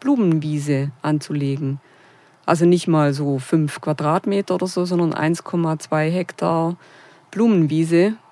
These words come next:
ein ehemaliger Maisacker. Da blühen jetzt, äh, Skabiosen und Wiesensalbei und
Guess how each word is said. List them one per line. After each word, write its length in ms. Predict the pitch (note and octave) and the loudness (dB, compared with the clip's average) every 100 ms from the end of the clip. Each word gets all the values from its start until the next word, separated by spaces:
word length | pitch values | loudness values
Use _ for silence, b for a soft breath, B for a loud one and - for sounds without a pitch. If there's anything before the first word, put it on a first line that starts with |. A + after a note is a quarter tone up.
| - | 0
ein 100 | E3+ | 2
ehemaliger 640 | D#3+ F3 E3 D#3 E3 D3+ | 4 4 4 2 2 2
Maisacker. 800 | D#3 F3 G#3+ - D#3 - F#3 G#3 _ _ _ _ - | 2 2 0 -2 -4 -2 -2 -2 _ _ _ _ -6
Da 100 | D#3 | -4
blühen 400 | D3 E3+ F3+ E3+ | -2 0 2 4
jetzt, 420 | D#3+ - - - | 2 0 -10 -8
äh, 520 | - D3+ D3+ D3 D3 D3 - _ _ _ | -4 -2 -2 0 0 -2 -8 _ _ _
Skabiosen 960 | - - D#3 D3 D3+ D#3 F#3+ G3 F#3 F3 | -16 -6 -6 -4 -4 -2 -4 -2 0 0
und 240 | D#3 D#3 | 0 -2
Wiesensalbei 1120 | E3 F#3 F#3+ E3+ E3+ E3 F3 E3 E3 E3+ F3 - | -4 -4 -4 -2 -2 0 0 0 0 0 0 0
und 220 | D#3 | -2